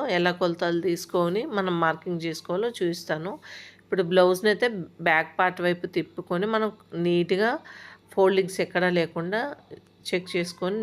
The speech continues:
నీట్‌గా పెట్టుకోవాలి. ఇప్పుడు చెస్ట్ లూజ్ ఇది వచ్చేసి మనము చంక లూజ్కి కింద ఒక వన్ ఇంచ్ కింద నుండి డౌన్ చేసుకొని కొలుచుకోవాలి. ఇది వచ్చేసి పంతొమ్మిదిన్నర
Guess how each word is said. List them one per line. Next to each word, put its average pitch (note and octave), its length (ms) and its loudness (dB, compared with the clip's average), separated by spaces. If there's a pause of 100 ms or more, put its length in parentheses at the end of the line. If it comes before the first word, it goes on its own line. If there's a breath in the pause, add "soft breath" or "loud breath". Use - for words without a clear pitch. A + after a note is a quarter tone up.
నీట్‌గా F3 320 -2
పెట్టుకోవాలి. D#3+ 440 -4
ఇప్పుడు A3 280 -2 (100)
చెస్ట్ F3 360 -4
లూజ్ G3 220 -6 (640 loud breath)
ఇది G3+ 140 4
వచ్చేసి G3+ 440 2 (100)
మనము G#3 260 0 (100)
చంక F3+ 240 -2
లూజ్కి G#3 420 0 (180)
కింద F#3+ 200 0 (140)
ఒక F#3 200 -2
వన్ E3 220 2
ఇంచ్ F3 240 -2
కింద F3 180 0 (120)
నుండి F3 200 0
డౌన్ E3 260 0
చేసుకొని G#3+ 420 -6
కొలుచుకోవాలి. E3 680 -2 (580 loud breath)
ఇది F3+ 160 -2
వచ్చేసి G#3+ 420 0
పంతొమ్మిదిన్నర F#3 720 -2